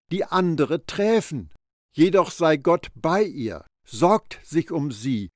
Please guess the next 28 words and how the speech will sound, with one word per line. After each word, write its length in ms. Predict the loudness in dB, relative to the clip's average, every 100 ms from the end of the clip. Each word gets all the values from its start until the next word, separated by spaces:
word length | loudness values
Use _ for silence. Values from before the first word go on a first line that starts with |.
| -6
und 240 | -6 -6
kennt 380 | -4 -2 -2 -4
ihren 340 | -2 -2 0 -6
Schmerz. 840 | -8 -6 -4 -4 -6 -12 -16 -18 _ _ _
Gott 220 | 4 4
ist 340 | 2 -6 -6 -14
für 400 | -8 -2 0 0
sie 320 | -2 -4 -4 -6 -4
und 280 | -4 0
wird 300 | 4 4 2 -8
ihr 380 | -6 2 2 2 _ -6
über 280 | 0 0
diese 440 | -2 -4 -4 0 -2
Situation 960 | -4 -8 -4 -4 -4 -8 0 0 0
hinweghelfen. 1040 | -4 -8 -2 -2 -2 -8 -10 -10 -14 -20 -20 _ _ _ _
Ihre 360 | 2 4 4 0
Antwort 520 | -2 -2 -2 -2 -2
war, 260 | 0 0 -2 -4
dass 240 | -4 0
Gottes 380 | 0 2 0 0
Mitgefühl 800 | 0 0 2 0 0 2 4 4
nicht 440 | 0 -2 -4 -8 -6
sehr 260 | 0 0
tröstlich 680 | 0 2 2 0 -4 -6 -4
ist, 400 | 0 0 0 -12 -20 _ 2
wenn 160 | 2
es 220 | 2 -2 -2
nicht 400 | -2 -2 -10